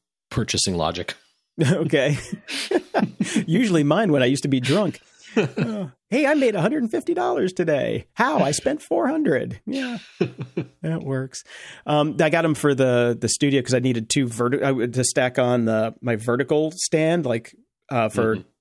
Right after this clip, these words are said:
Speaker 2: taking care of the studio. And I gotta say, they're really nice. They're overkill for what I'm doing, but I wanted, uh, ten eighty P monitors, not four K monitors.
Speaker 1: Yeah.
Speaker 2: And these are just, and also the anti-glare is, is really nice. So,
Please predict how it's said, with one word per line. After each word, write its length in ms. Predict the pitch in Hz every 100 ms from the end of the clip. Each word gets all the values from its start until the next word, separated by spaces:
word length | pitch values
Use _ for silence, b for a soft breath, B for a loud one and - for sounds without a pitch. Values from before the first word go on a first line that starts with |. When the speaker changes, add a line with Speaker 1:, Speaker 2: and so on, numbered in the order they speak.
| _ -
Speaker 2:
taking 240 | 127 131
care 180 | 135 127
of 80 | 117
the 80 |
studio. 400 | 110 127 127 147 -
And 240 | 131 123
I 60 | 117
gotta 180 | 165
say, 160 | 151 185
they're 140 | 131
really 340 | 117 131 180 151
nice. 160 | 156 -
They're 280 | 139 143 120 -
overkill 600 | 240 202 127 123 101 110 b b b b
for 100 | -
what 160 | 131 131
I'm 160 | 113 117
doing, 220 | 151 127
but 220 | 120 120
I 100 | 127
wanted, 460 | 123 151 147 135 127
uh, 160 | 110
ten 200 | - 143
eighty 160 | 135 117
P 180 | - 135
monitors, 520 | 135 139 151 170 165
not 240 | 127 110 -
four 180 | 123 123
K 160 | 127
monitors. 640 | 135 139 151 160 196 - _ _ -
Speaker 1:
Yeah. 180 | 107 71 - _ - -
Speaker 2:
And 160 | 127
these 160 | 143 139
are 60 | 127
just, 240 | 117 - B B B B B -
and 160 | 151 156
also 280 | 160 -
the 160 | 131 127
anti-glare 640 | 127 127 117 120 107 110
is, 260 | 107 113 -
is 260 | - 107 -
really 280 | 113 104 104
nice. 360 | 110 113 123 -
So, 280 | 113 110